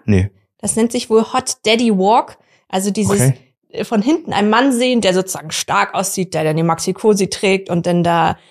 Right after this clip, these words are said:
Speaker 2: den Gang runtergeht mit dem kleinen, süßen Säugling in der Babyschale.
Speaker 1: Ah ja.
Speaker 2: Und ich glaub, das ist so ein bisschen der Effekt, der sich nachher, ähm, so ein bisschen zieht, ne?
Speaker 1: Ja, hat ein Freund auch gerade erzählt, der auch gerade frisch Vater geworden ist, dass der jetzt auch so ein bisschen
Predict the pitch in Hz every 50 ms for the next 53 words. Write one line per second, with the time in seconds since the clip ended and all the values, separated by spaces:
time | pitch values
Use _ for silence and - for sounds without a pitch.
0 | _ _ - 185 175 170 185 185 185 175 175 202 202 196 208 180 175 185 175 175
1 | 185 175 170 175 170 165 170 165 160 165 - - - - 180 175 170 170 170 170
2 | 170 170 180 175 - - 175 170 170 160 165 - 165 160 160 160 - 156 156 156
3 | 160 160 - _ _ _ - 170 160 160 170 - - - 160 156 - 165 147 -
4 | _ _ _ _ _ - - 156 123 92 90 90 196 208 214 - - 247 240 -
5 | 269 269 - 240 - - 226 214 247 247 - 240 220 196 214 202 - - - 180
6 | - - 233 202 - - _ - - - _ - 185 185 175 165 175 175 - 180
7 | 175 180 190 170 160 160 156 - - - 170 170 165 160 160 160 160 - _ _
8 | _ _ _ _ _ _ _ - 165 165 165 - 185 170 165 - - 180 165 -
9 | _ 180 202 277 330 - _ - - - - _ - 117 113 113 120 - - 131
10 | 120 113 113 113 - - 95 92 82 - 90 92 82 98 95 101 - - 104 98
11 | - - 120 113 - - 110 104 113 107 113 104 107 104 107 110 113 113 - -
12 | 110 - - - - - - _ _ - 104 - - 104 101 95 143 98 101 -
13 | - - - 95 92 107 104 - - 107 107 107 107 110 -